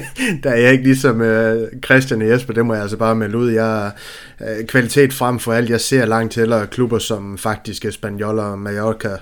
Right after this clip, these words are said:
op i den bedste, bedste spansk fodboldrække. Øh, det, det må jeg sige. Altså,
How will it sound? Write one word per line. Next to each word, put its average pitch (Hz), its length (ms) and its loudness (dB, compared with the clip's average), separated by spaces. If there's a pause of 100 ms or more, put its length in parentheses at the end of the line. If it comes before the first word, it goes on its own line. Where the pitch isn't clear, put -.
(100)
op 104 240 -6
i 107 120 -6
den 101 260 -10
bedste, 101 640 -6 (460)
bedste 135 220 4
spansk 127 280 2
fodboldrække. 104 640 0 (120)
Øh, 98 340 -8 (920)
det, 110 220 2
det 123 100 0
må 120 80 2
jeg 107 140 0
sige. 117 260 0
Altså, 104 440 -2